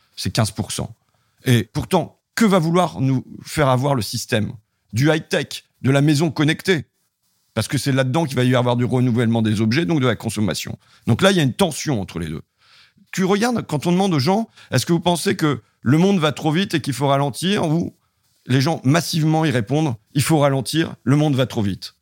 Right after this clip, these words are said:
Et t'as une toute petite minorité qui répond, « Il faut accélérer. » Pourtant, quel est le maître mot de la Macronie ? C'est accélération, accélération, accélération. Et tu demandes aux gens, même, « Comment vous pensez qu'on va résoudre la crise climatique ?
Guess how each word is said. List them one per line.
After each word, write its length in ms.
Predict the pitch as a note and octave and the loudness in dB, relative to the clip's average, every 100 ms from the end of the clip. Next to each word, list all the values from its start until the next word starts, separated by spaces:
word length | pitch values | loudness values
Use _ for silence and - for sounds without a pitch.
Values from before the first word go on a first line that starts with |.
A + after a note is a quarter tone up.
| _ _ _ _ - | _ _ _ _ 0
Et 160 | D#3+ E3+ | 0 2
t'as 180 | - | 0
une 60 | C3+ | 0
toute 200 | - C#4 | 0 -2
petite 240 | G3+ - | -2 0
minorité 480 | F3+ F3 E3+ D#3+ F3 | 2 4 4 2 0
qui 120 | - | -2
répond, « 280 | C#3 B2+ C#3+ - | -2 -2 -2 -4
Il 60 | |
faut 140 | C3+ D3+ | -2 -2
accélérer. » 500 | - C#3 A2+ G#2 - | 0 0 0 -2 -4
Pourtant, 280 | D#3+ E3+ G3+ | -4 0 0
quel 160 | E3 | 2
est 60 | C#3+ | 4
le 120 | B2 | 4
maître 340 | B2 E3 - D3+ | 2 0 0 0
mot 160 | D#3 | 2
de 40 | C#3 | 2
la 80 | |
Macronie ? 540 | A#2+ A#2 - A#2+ D#3 F#3+ _ _ - | 2 0 0 0 0 -4 _ _ -12
C'est 360 | - D3 D3 - | 0 0 0 0
accélération, 640 | B2+ - D3 C3+ B2+ - C3 | -2 0 0 0 0 0 -2
accélération, 540 | - A2 G2+ F#2+ A2 | 0 -2 -2 -2 -4
accélération. 600 | F2+ - C#2+ - - - - _ _ _ _ | -6 -4 -6 -6 -8 -12 -16 _ _ _ _
Et 180 | - D3+ | 0 0
tu 200 | - - | 0 -2
demandes 400 | F3 F3+ E3+ F3+ | 2 2 2 2
aux 80 | E3 | 2
gens, 380 | D#3 F#3 F3 C3 _ _ - | 2 2 0 -2 _ _ 0
même, « 320 | D3 E3+ D3+ - - | 2 2 0 -4 2
Comment 220 | G3 F#3+ | 4 4
vous 100 | E3 | 0
pensez 300 | D#3 F3+ F#3+ | -2 -2 -2
qu'on 120 | D3+ | 0
va 120 | C3 | 0
résoudre 600 | A#2 F3 F3+ G3 E3+ A2+ G2 | 2 2 0 -2 -2 -2 -4
la 120 | B2 | -6
crise 240 | - C3 | -4 -8
climatique ? 600 | - A#2+ B2+ - - - | -4 -4 -4 -6 -12 -14